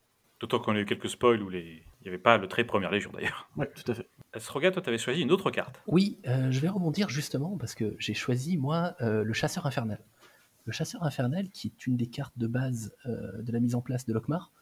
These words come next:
Speaker 3: Et justement, il a changé au niveau de ses caractéristiques. Avant, c'était une quatre trois six, maintenant, c'est une trois trois six. Donc on se dit, bon, elle a perdu un point d'attaque, c'est dommage parce qu'il tapait très fort. Par contre, le plus important maintenant, c'est au niveau de ses capacités. Avant, le chasseur était infiltrateur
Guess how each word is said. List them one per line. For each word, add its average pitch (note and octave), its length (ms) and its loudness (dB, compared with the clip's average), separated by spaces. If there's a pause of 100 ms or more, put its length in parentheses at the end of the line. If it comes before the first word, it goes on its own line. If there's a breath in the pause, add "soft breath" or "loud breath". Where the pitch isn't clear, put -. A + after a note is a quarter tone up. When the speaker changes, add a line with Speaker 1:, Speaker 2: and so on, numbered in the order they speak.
(640 soft breath)
Speaker 3:
Et D#3+ 180 2
justement, D#3+ 680 -2
il A#2+ 100 0
a A2+ 40 2
changé C#3+ 280 0
au - 20 4
niveau C3+ 140 0
de D3+ 60 -8
ses - 100 -8
caractéristiques. B2+ 640 -4
Avant, A#2+ 180 -6
c'était - 280 -6
une A2 100 -4
quatre - 220 -6
trois A2+ 160 -2
six, - 480 -10
maintenant, C#3+ 260 -6
c'est C#3 160 -10
une G#2 120 -6
trois - 240 -6
trois C3 180 -6
six. - 340 -14 (120)
Donc - 120 -18
on A#2+ 80 -4
se A#2+ 60 -4
dit, A#2 100 -2
bon, B2 180 -2 (440)
elle G#2+ 80 -2
a G#2+ 40 -4
perdu A#2 220 2
un A2+ 60 2
point A2+ 120 -4
d'attaque, A2 320 -2
c'est - 100 -4
dommage A2+ 280 0
parce - 140 -8
qu'il - 80 -8
tapait - 160 -6
très - 160 -4
fort. F3 280 -6 (600 soft breath)
Par - 120 -8
contre, F#3 200 -2
le G#2+ 80 0
plus F3+ 280 -2
important D3 440 -2
maintenant, D3+ 320 -4
c'est C#3 140 -4
au - 20 0
niveau B2 120 0
de - 60 -6
ses G2+ 100 -8
capacités. - 460 -6 (240)
Avant, C3 220 2
le F3+ 80 2
chasseur F3 340 0
était - 300 -4
infiltrateur C#3 600 -2